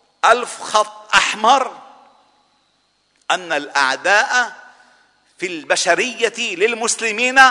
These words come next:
اليهود والذين أشركوا، ونتعامل معهم على هذا الأساس. كلما خفت العلاقة بفهم عداوتنا لهم كلما سلطوا علينا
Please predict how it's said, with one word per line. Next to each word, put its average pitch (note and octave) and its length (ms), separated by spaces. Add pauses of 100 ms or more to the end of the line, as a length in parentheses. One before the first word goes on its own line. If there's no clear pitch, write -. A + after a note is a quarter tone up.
(960)
اليهود A3+ 640 (440)
والذين A3 640
أشركوا، - 500 (360)
ونتعامل A#3+ 960
معهم A#3+ 540
على G#3+ 260
هذا G3+ 360
الأساس. D3+ 600 (460)
كلما D#4+ 440
خفت - 460 (1800)
العلاقة A#3+ 840
بفهم G3+ 720 (320)
عداوتنا A#3+ 800
لهم C#4 480 (420)
كلما A#3+ 520
سلطوا C#4+ 760
علينا C#4 800